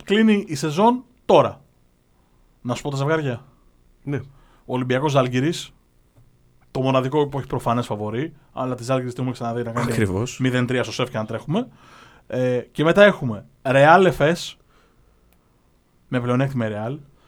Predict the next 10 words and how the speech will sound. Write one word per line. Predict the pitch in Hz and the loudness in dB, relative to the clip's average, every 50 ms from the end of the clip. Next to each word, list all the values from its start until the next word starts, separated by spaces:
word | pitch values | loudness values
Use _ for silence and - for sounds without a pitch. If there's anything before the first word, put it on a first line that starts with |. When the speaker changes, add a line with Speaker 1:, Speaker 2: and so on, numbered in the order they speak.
| _ _ _ | _ _ _
Speaker 1:
Μπασκόνια | 123 117 - - - - - 170 175 180 185 170 | -2 0 0 0 0 0 2 2 2 4 2 0
Φενέρ, | 139 - 135 131 143 151 147 139 | 0 0 0 2 2 2 2 0
πλεονέκτημα | 147 196 226 208 202 233 - 156 139 | 0 0 0 0 0 0 0 -2 -2
Μπασκόνια. | 123 120 113 - - 139 120 117 123 127 135 156 175 - _ _ _ _ | -2 -4 -6 -4 -2 -2 -2 -2 -2 -6 -6 -8 -12 -16 _ _ _ _
Speaker 2:
Ναι, | 120 117 120 | -2 0 0
αλλά | 117 113 | 0 0
και | - 107 | -2 -2
εδώ | 120 135 | 0 0
έχει | 139 139 139 | 0 0 0
φαβορί | - 101 95 95 92 92 90 - | -4 -6 -6 -6 -6 -8 -10 -12